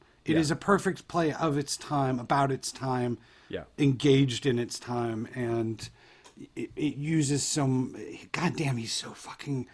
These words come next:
Speaker 2: He's so fucking
Speaker 1: brilliant.
Speaker 2: good. Yeah.
Speaker 1: And that he can,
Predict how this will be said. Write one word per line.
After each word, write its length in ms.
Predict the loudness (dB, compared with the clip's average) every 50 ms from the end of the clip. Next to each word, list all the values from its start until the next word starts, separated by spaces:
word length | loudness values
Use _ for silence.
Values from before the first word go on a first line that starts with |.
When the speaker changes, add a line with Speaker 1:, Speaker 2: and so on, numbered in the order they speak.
| -16 -16 -16 -20 -20 -20 -16 _
Speaker 2:
He's 100 | -8 0
so 60 | 2
fucking 160 | 4 6 8 8 8
Speaker 1:
brilliant. 280 | 8 8 8 6 4 2
Speaker 2:
good. 220 | -2 -4 -6 -10 -10 -4
Yeah. 160 | -2 0 2
Speaker 1:
And 460 | 4 4 4 4 4 2 0 -2 -8 -16 _ _ _ _
that 160 | -2 0 0 2
he 160 | 2 2 2
can, 440 | 4 4 6 6 6 6 4 0 -4